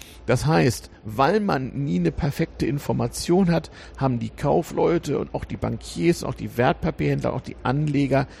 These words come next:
Faustregeln entwickelt und haben gesagt, wenn die und die Faustregel zutrifft und nicht zutrifft, wenn die und die Kennzahl,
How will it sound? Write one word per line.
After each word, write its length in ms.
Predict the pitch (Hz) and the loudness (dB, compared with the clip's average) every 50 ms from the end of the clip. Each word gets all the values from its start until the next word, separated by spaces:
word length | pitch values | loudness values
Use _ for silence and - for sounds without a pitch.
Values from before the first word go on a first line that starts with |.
| - - - | -20 -20 -20
Faustregeln 1000 | - - - - 190 214 220 233 226 - - - - - 135 135 131 110 104 107 | -18 -14 -6 0 2 2 4 2 2 0 -4 -6 -4 0 0 2 2 0 0 -2
entwickelt 560 | - - 110 107 101 - 104 - - 71 - - | -2 -2 -4 -4 -4 -6 -8 -6 -6 -8 -8 -8
und 140 | - - | -6 -4
haben 180 | 113 127 131 139 | -2 -2 0 0
gesagt, 480 | 147 143 131 135 139 147 143 - - - - - - - - - - - - - - - | 0 2 2 2 2 2 0 -4 -12 -16 -18 -20 -20 -20 -20 -20 -20 -20 -20 -20 -10 -2
wenn 220 | 117 147 147 139 175 | 0 0 0 0 -2
die 160 | 185 214 247 | -4 -4 -2
und 160 | 233 220 175 | -2 -2 -2
die 80 | 190 180 | -4 -8
Faustregel 760 | - - - 175 185 190 202 - - - 170 170 170 165 147 | -8 -4 -2 2 2 2 2 0 0 -2 -2 0 0 -2 -4
zutrifft 460 | - - 208 202 190 - - 175 - | -6 -6 -6 -6 -6 -6 -6 -6 -2
und 120 | - 143 151 | 0 2 2
nicht 200 | 170 170 - - | 2 0 -2 -4
zutrifft, 400 | - 120 - 123 110 101 - - | -8 -4 0 0 0 2 2 0
wenn 160 | 127 139 151 | 0 0 0
die 160 | 156 185 185 | -2 -4 -2
und 200 | 160 185 180 - | -2 -2 -2 -4
die 80 | 185 165 | -6 -10
Kennzahl, 840 | - - - - 185 214 202 - - - 160 135 127 - 113 113 | -10 -4 0 2 2 2 0 -2 -2 -2 0 0 0 0 -2 -4